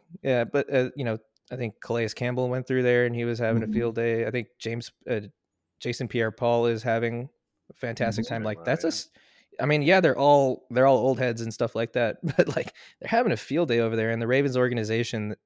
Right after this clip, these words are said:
Speaker 1: it just seems like a fa-, like, it's one of those organizations that I think is, like, fantastically run, you know, right up there with, like, the Steelers. You guys mentioned the Bears as well.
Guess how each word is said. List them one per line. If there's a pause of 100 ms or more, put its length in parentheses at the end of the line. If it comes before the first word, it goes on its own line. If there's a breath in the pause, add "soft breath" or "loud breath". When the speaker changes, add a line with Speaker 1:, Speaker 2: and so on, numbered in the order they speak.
Speaker 1:
it
just
seems
like
a
fa-,
like, (220 soft breath)
it's
one
of
those
organizations
that
I
think
is,
like,
fantastically
run,
you
know,
right
up
there
with,
like, (440)
the
Steelers.
You
guys
mentioned
the
Bears
as
well.